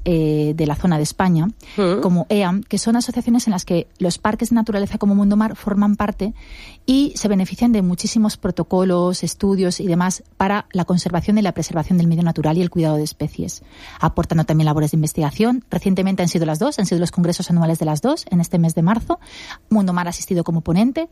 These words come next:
Speaker 1: porque hemos tenido varios proyectos propios, y, eh, la finalidad de esas asociaciones es esa, poner en común las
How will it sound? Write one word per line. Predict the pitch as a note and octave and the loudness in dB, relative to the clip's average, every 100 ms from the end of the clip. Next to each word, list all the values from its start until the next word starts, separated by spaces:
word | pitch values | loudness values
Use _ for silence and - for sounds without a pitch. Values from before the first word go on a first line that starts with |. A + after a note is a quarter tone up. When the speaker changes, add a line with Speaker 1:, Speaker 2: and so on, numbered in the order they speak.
| - | -6
Speaker 1:
porque | - | -2
hemos | E3 E3 | 0 0
tenido | E3+ E3 | 2 2
varios | E3 E3+ | 2 -2
proyectos | - E3 E3 E3+ | 0 0 0 -2
propios, | G3 A3 D#4+ F4+ - - - - - - | 0 0 0 0 -4 -16 -18 -16 -18 -4
y, | - D#4 E4+ _ | 2 2 2 _
eh, | A3+ | -2
la | G#3+ F3+ | 0 0
finalidad | A3 F3+ F3 F#3 | 0 0 0 0
de | |
esas | A3 A3 - | -2 -4 -4
asociaciones | A#3 G#3+ G#3 C4 - | -2 0 2 2 0
es | - | -6
esa, | E3+ D#3+ | -4 -2
poner | F#3 F3+ | 2 2
en | G#3+ G#3 | 2 2
común | G#3+ A#3 D#4 G4+ _ - | 2 2 0 -6 _ -4
las | G3+ | -2